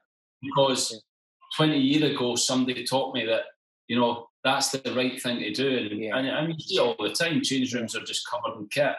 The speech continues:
Speaker 1: And, but Tommy taught us a, a massive
Speaker 2: Yeah.
Speaker 1: lesson that day. So that's the influence a coach can have,
Speaker 2: Yeah.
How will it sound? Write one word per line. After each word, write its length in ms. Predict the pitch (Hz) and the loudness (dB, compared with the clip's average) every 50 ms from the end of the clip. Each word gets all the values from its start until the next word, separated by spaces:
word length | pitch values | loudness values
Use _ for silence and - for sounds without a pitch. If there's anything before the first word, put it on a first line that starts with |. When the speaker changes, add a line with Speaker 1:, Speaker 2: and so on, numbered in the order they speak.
| - - | -6 -12
Speaker 1:
And, 120 | 110 104 _ _ _ _ _ _ | -12 -14 _ _ _ _ _ _
but 160 | - 117 - - | -4 -4 -2 0
Tommy 360 | 135 139 143 139 139 127 - - 123 | 2 2 4 4 2 0 -2 -2 -4
taught 240 | - 131 131 131 127 | -2 0 2 2 2
us 80 | 120 113 | 2 2
a, 260 | 110 110 107 107 - - | 0 0 0 -4 -6 -6
a 60 | 113 113 | -4 -2
massive 360 | 117 120 123 - - 117 110 | 0 0 0 0 -2 -2 -2
Speaker 2:
Yeah. 60 | 117 | 0
Speaker 1:
lesson 300 | 131 139 139 - 151 135 | 0 0 0 0 -2 0
that 220 | 123 113 - - | 0 0 0 -2
day. 120 | - 110 107 | -4 -4 -4
So 160 | - - 127 | -2 -2 2
that's 360 | 135 151 151 147 - - - | 4 4 4 4 2 0 0
the 140 | 143 135 143 | 2 2 4
influence 460 | 151 156 147 - 151 139 131 123 - | 4 2 0 0 0 0 0 0 0
a 100 | 120 - | -2 -6
coach 360 | - - - 135 135 135 - - | -8 -4 -4 -4 -2 -4 -4 -4
can 120 | 127 117 | -4 -2
have, 320 | 110 123 120 120 117 - - | 0 2 2 2 2 0 -4
Speaker 2:
Yeah. 60 | - | -8